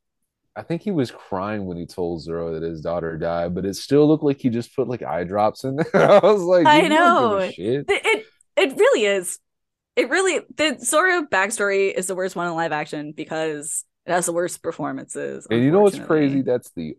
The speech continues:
Speaker 1: only backstory you're gonna get for him ever. Minor spoiler, but
Speaker 2: Yeah.
Speaker 1: they don't,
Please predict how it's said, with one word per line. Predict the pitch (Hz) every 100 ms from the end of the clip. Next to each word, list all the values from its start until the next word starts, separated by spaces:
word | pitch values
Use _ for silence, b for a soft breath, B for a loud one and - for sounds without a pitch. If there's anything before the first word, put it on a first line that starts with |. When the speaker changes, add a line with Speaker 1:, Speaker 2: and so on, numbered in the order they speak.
| -
Speaker 1:
only | 95 107 107 107 104 104 95 _ _ _ _
backstory | 87 98 98 - 104 95 92 87 -
you're | 76 85 85
gonna | 92 92
get | 80 87 -
for | 87
him | - 82 76 76 _ _
ever. | 85 82 76 76
Minor | 92 101 95 80
spoiler, | - 78 73 76
but | 131
Speaker 2:
Yeah. | 254 285 233 185 160 180 - _ _ _ _ -
Speaker 1:
they | 123 156
don't, | 180 180 160